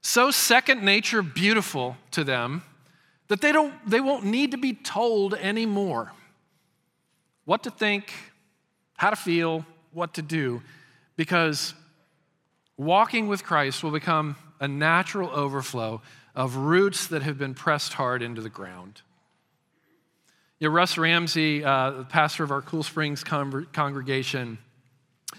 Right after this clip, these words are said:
many of you know that Russ and Lisa adopted, uh, a young boy from China named Theo. And Theo had no English background, English-speaking background.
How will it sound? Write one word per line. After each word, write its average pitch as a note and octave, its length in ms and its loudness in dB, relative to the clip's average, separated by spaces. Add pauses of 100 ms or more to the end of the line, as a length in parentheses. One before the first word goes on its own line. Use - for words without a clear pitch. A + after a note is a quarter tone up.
(240)
many D3+ 200 0
of C#3 80 -4
you D3 80 -2
know C#3+ 440 2 (140)
that C3 260 0
Russ D3 300 2
and C3+ 100 -6
Lisa C#3+ 320 -2
adopted, C3+ 640 2 (460)
uh, B2+ 400 -2
a C3+ 80 -8
young D3 200 -2
boy D3 300 2
from C#3 160 -6
China F3+ 420 4
named C3+ 280 -4
Theo. C3+ 560 0 (920)
And C#3 420 0
Theo F#3+ 340 6
had F3+ 200 6
no G3+ 180 6
English F#3 640 2 (240)
background, D3+ 760 2
English-speaking D#3+ 640 -4
background. C#3 640 0